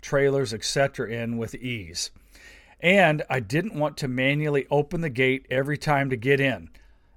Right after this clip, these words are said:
As you know, I like convenience.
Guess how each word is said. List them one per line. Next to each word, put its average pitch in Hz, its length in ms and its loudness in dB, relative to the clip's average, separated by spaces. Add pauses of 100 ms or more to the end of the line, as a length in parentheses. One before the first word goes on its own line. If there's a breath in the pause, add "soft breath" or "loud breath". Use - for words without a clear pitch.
As 123 260 0
you 151 80 0
know, 156 280 6
I 131 240 2
like 139 340 2
convenience. 120 840 -6